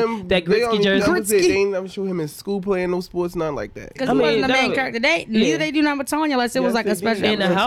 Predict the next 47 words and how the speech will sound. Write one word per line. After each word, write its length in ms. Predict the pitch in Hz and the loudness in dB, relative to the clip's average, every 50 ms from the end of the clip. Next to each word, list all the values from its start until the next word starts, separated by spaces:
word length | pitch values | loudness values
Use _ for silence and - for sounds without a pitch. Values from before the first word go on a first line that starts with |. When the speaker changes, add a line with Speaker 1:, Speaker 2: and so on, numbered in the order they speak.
| 220 | 2
Speaker 2:
house. 120 | 180 175 175 | 2 2 0
Speaker 1:
Tanya, 180 | 175 170 170 165 | 0 -2 -4 -6
yeah, 300 | 160 160 165 170 160 156 151 | -6 -6 -6 -6 -6 -6 -6
when 160 | 147 151 156 | -6 -6 -8
she 180 | - - - 170 | -8 -10 -12 -12
was 160 | 160 170 160 | -10 -10 -8
being 220 | 165 165 160 165 160 | -8 -6 -6 -6 -6
daddy's 340 | 160 156 156 151 160 151 | -6 -6 -6 -8 -10 -12
little 220 | 156 156 156 160 156 | -12 -10 -10 -10 -8
girl, 400 | 147 147 143 139 139 135 139 139 | -4 -2 0 0 0 0 0 0
Speaker 2:
That's 80 | 202 220 | 0 0
what 40 | 226 | 2
Speaker 1:
when 40 | |
Speaker 2:
I'm 40 | 220 | 2
saying, 120 | 233 214 185 | 0 0 2
but 60 | 185 | 2
that's 140 | 196 196 190 | 0 0 0
Speaker 1:
she 60 | 170 | 0
Speaker 2:
in 140 | 175 185 - | 0 2 2
the 60 | 196 | 2
Speaker 1:
was, 60 | 180 | 2
Speaker 2:
house 260 | 180 160 160 - - 156 | 2 0 0 -2 -2 -2
Speaker 1:
when 80 | 151 143 | 0 2
she 20 | |
Speaker 2:
stuff. 200 | 175 165 156 147 135 123 | 2 2 2 0 0 -2
Speaker 1:
had 80 | - 135 | -4 -4
got 220 | 151 156 143 127 113 | -4 -4 -4 -4 -6
into 280 | 156 - - 175 165 | -8 -6 -4 -4 -2
it 40 | 160 156 | -2 -4
with 260 | 147 160 156 156 151 151 | -4 -4 -6 -6 -6 -8
Roch-, 340 | 147 151 156 160 - - - - | -8 -8 -6 -8 -8 -10 -12 -10
Rochelle. 800 | 151 156 160 160 - - 170 147 143 139 135 135 135 139 151 - - _ _ _ 165 - | -6 -6 -4 -4 -4 -4 -2 0 0 2 2 0 0 -2 -4 -6 -12 _ _ _ -12 -4
Speaker 2:
Child 280 | - 214 196 196 190 | 0 2 2 4 4
Speaker 1:
When 80 | 190 190 | 4 4
Speaker 2:
with 80 | 175 208 | 4 2
the 40 | 208 | 2
Speaker 1:
she, 80 | 220 | 2
Speaker 2:
sausages. 480 | 247 240 247 262 - 254 269 285 302 - | 2 2 2 2 0 0 0 0 2 2
Speaker 1:
uh-huh, 460 | 330 359 - - - - - - - | 2 2 2 2 2 2 2 2 2
when 0 | |
Speaker 2:
<laughs> 240 | - 381 349 - 330 | 2 0 0 0 -2
Speaker 1:
she 60 | 359 | -2
went, 120 | 392 508 - - - - - - - - _ | -2 -2 -4 -4 -6 -8 -8 -8 -12 -20 _
she 220 | - - - 294 | -8 -4 -2 0
had 200 | 285 269 254 240 | 2 2 2 2
more 180 | 233 226 214 214 | 2 2 2 2
of 120 | 196 180 | 2 0